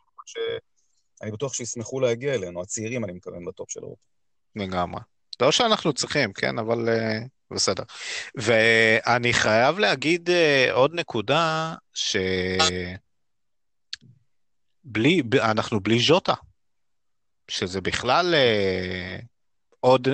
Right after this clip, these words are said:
Speaker 2: עוד נקודה ש-, שחשבתי שאנחנו הולכים להתבאס, לא להבקיע, או... או...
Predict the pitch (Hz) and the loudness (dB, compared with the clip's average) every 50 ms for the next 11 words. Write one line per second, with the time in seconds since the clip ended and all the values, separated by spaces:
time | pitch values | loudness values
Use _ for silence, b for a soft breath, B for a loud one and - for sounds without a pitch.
0 | - - 131 135 143 147 143 127 - - 127 110 107 135 147 151 143 - - - | 2 4 4 4 4 2 0 -2 0 0 0 2 4 4 4 4 2 2 2 2
1 | 120 107 104 - - 113 107 104 104 104 98 101 104 98 - - - 107 - - | 2 2 2 2 2 0 2 2 2 2 2 2 0 -2 -4 -4 -2 0 2 2
2 | 131 127 - - 143 131 - - 117 110 104 101 - - - - - - - - | 0 0 0 -2 0 0 2 2 2 2 0 -2 -6 -12 -18 -18 -18 -14 -12 -6
3 | - - 101 101 107 101 - 113 110 104 104 104 101 98 95 90 - - 127 139 | -2 0 2 2 2 0 0 -2 0 2 2 4 4 2 2 0 0 0 2 2
4 | 139 135 123 113 - _ _ _ _ _ _ _ _ - 113 104 107 107 98 101 | 2 0 -4 -8 -10 _ _ _ _ _ _ _ _ -14 -8 -6 -4 -4 -4 0
5 | 95 101 113 123 131 123 - - 117 117 123 123 123 117 113 107 104 - - 127 | 2 2 4 4 4 2 2 2 4 4 4 4 4 2 0 0 -4 -4 -2 2
6 | 131 135 135 131 127 123 117 113 110 104 101 98 95 95 95 95 95 95 95 95 | 2 4 4 4 4 4 4 6 6 4 4 2 0 -2 -2 -2 -2 -2 -2 -4
7 | 95 98 95 95 92 92 95 92 92 | -4 -4 -6 -6 -8 -10 -12 -14 -16